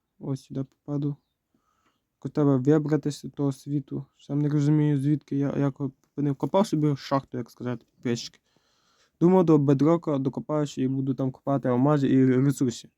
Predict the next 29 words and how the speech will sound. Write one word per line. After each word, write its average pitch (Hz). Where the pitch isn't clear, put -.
Але 135
попав 151
у 151
світ 156
шахтёрський. -
Сам 139
не 123
розумію, 120
як -
так -
попав. 123
Тут -
піднятися 151
до 131
самої 143
гори, 135
як 151
сказати. 131
Ну, 196
тут 240
можна 240
потім 226
буде 190
добувати 165
ресурси. 139
Ой, 135
бляха, 127
нечайно 127
поставив. 131